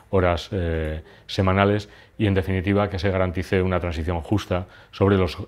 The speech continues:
enormes cambios que está viviendo el sector en materia de distribución,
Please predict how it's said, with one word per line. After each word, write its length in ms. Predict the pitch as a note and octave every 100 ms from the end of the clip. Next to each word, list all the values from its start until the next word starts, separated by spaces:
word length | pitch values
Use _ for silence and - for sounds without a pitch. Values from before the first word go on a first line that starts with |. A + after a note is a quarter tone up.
| -
enormes 360 | G2 A#2 F#2+
cambios 300 | - G2 F#2 D2+
que 60 |
está 140 | D#2+ F#2
viviendo 260 | F2+ F2+
el 80 | E2+
sector 420 | - - F#2+ F#2+ - - -
en 100 | G2+
materia 460 | F2+ E2 E2+ F2 F2
de 180 | E2+ E2+
distribución, 840 | F2 - F#2+ F#2 G2+ F#2+ F2 F2